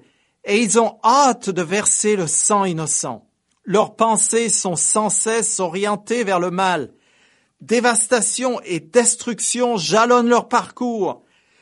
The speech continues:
Ils ne connaissent pas le chemin de la paix, et le droit est absent des routes qu'ils empruntent. Les sentiers qu'ils se tracent sont des voies tortueuses. » Fin de citation. Si vous pensez qu'on s'est amélioré,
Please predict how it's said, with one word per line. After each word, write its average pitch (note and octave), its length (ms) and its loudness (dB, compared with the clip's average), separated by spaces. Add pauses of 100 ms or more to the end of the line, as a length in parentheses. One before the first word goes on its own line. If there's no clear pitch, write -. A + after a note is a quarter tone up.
(240)
Ils C4 160 2
ne C4+ 100 6
connaissent A#3+ 480 2
pas A#3+ 320 4
le A3 100 2
chemin G3 380 -2
de F3 80 -2
la D#3+ 180 -2
paix, D#3 380 -4 (280)
et G3+ 140 4
le A3 140 6
droit A3+ 440 2
est A3+ 140 -2
absent A#3+ 460 2
des G3 240 2
routes G#3 460 -2
qu'ils F#3+ 280 -4
empruntent. F#3+ 680 -2 (400)
Les F#3 160 2
sentiers A3+ 800 0
qu'ils D#3 200 -8
se - 200 -2
tracent G#3 580 -2
sont E3+ 220 -2
des D#3 180 -4
voies E3+ 380 0
tortueuses. » D#3 1080 -4 (400)
Fin F3+ 280 -2
de D3 100 -4
citation. C#3 760 -4 (540)
Si - 180 2
vous C4+ 140 2
pensez G3 400 2
qu'on G3+ 160 -2
s'est F#3 240 -2
amélioré, G#3 800 0